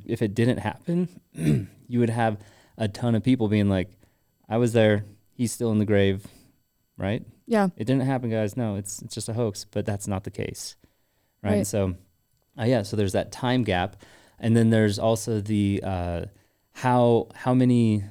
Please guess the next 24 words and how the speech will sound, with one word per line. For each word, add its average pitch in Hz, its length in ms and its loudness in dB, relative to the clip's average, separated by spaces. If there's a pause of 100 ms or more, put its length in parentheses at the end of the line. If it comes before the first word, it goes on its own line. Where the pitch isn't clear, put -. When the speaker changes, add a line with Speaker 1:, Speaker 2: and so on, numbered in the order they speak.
(320)
Speaker 1:
manuscripts 107 840 -2
are, 95 540 -2 (440)
um, 92 480 -10 (360)
match 107 460 -2
the 107 200 -4
earliest 104 560 -2
manuscripts. 90 800 -8
Speaker 2:
Mm-hmm. 208 400 2
Speaker 1:
That's 104 200 -4
the 214 100 -6
other 202 160 -2
test. 95 540 -8 (320)
And 104 140 -2
then, 104 460 2 (180)
you 107 100 -6
remember 151 180 -4
what 156 100 -8
the 113 80 -8
third 98 300 -4
one 101 180 -2
is? 104 440 -4 (320)
Speaker 2:
I 180 60 -8
don't. 170 260 -6 (180)
Speaker 1:
Shoot, - 400 -16